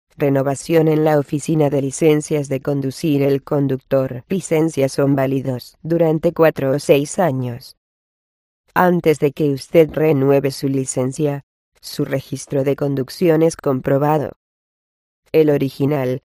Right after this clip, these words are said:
primera vez, y candidatos de renovación, que tienen una convicción,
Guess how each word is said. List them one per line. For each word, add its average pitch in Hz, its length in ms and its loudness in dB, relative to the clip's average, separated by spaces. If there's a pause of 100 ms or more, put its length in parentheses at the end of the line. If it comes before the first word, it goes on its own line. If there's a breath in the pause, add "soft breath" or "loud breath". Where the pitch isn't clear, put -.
(360)
primera 143 440 0
vez, 127 400 -10 (360)
y 175 120 -2
candidatos 143 720 -2
de 147 100 -2
renovación, 143 920 0 (400)
que 135 100 -4
tienen 139 420 2
una 135 200 0
convicción, 139 960 -2